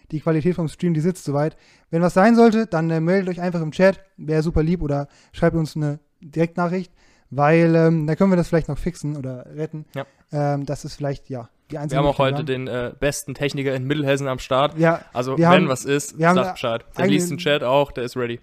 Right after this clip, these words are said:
Speaker 1: Wir haben einen eigenen Regisseur hier, äh,
Speaker 2: Ja.
Speaker 1: wir haben ein dickes Upgrade uns gefahren.
Speaker 2: Das ist wild.
Speaker 1: Äh, der
Speaker 2: Das
Speaker 1: war,
Speaker 2: ist anders.
Speaker 1: der war, ja, ist ja wirklich, ist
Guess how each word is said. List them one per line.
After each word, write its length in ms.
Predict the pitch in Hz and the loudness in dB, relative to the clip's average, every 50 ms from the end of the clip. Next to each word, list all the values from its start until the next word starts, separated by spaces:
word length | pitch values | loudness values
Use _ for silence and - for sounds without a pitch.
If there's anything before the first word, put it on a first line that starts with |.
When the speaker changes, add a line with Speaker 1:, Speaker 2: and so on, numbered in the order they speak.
| _ - - | _ -10 -4
Speaker 1:
Wir 100 | - 170 | 0 2
haben 100 | 180 190 | 2 2
einen 80 | 196 185 | 2 2
eigenen 220 | 196 202 202 185 | 2 2 4 4
Regisseur 440 | 175 180 170 170 175 170 - 185 196 | 2 2 2 0 0 0 2 2 4
hier, 340 | 185 165 170 175 175 175 160 | 4 4 4 4 4 2 0
äh, 100 | 160 156 156 156 156 | 0 0 0 0 0
Speaker 2:
Ja. 40 | 156 - _ - _ | -2 -6 _ -14 _
Speaker 1:
wir 80 | - 170 | -2 0
haben 120 | 180 180 | 0 0
ein 20 | 175 | 2
dickes 220 | 185 220 190 - | 0 0 2 4
Upgrade 300 | 196 190 202 - 190 196 | 6 6 6 6 6 4
uns 100 | 196 180 - | 4 2 0
gefahren. 380 | 190 - 196 190 202 208 208 - _ _ _ _ _ _ | 0 2 2 4 4 2 0 -2 _ _ _ _ _ _
Speaker 2:
Das 100 | - 135 127 | -14 -10 -4
ist 40 | 127 | -2
wild. 100 | 131 165 | 0 2
Speaker 1:
Äh, 20 | 165 165 170 170 | 2 0 0 -2
der 140 | 165 - 160 | -2 -2 0
Speaker 2:
Das 140 | 170 180 - | 0 0 0
Speaker 1:
war, 60 | 139 | -2
Speaker 2:
ist 60 | - | -4
anders. 260 | 139 127 120 117 117 147 | -4 -4 -2 -2 -2 2
Speaker 1:
der 80 | 170 | 4
war, 220 | 180 185 185 170 160 | 4 4 4 2 0
ja, 160 | 160 170 156 | 0 0 0
ist 180 | 143 139 135 - | -2 -4 -6 -6
ja 80 | 151 | -6
wirklich, 260 | 143 147 143 131 - 131 | -6 -6 -6 -10 -12 -16
ist 80 | 139 | -20